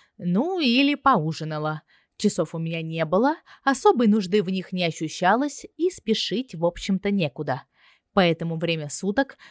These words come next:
можно было определить только по солнцу. Есть солнце на небосклоне —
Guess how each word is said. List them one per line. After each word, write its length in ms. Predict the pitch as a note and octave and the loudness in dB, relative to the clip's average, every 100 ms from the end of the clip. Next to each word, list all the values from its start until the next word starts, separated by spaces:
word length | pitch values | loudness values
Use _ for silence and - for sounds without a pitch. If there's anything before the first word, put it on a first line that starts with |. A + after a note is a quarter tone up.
| - | 0
можно 340 | D4 F4+ B3 | 2 4 4
было 240 | G#3 A#3+ F#3+ | 4 4 2
определить 640 | E3 F3 E3 E3 D4+ - | 2 -2 -2 0 -2 -2
только 300 | F3 G#3+ - | -2 -2 -4
по 160 | - A#3+ | -4 -4
солнцу. 560 | - D3+ D3 D#3 D3 _ _ _ - | -2 -4 -4 -6 -6 _ _ _ -2
Есть 420 | B3 G#3 F3+ - | 2 4 2 0
солнце 380 | D4+ D4+ - E4 | 0 0 -2 0
на 120 | E4 | 0
небосклоне — 760 | D#4+ D#4+ - E4 E4 D#4 E4 | 0 0 0 0 0 0 -4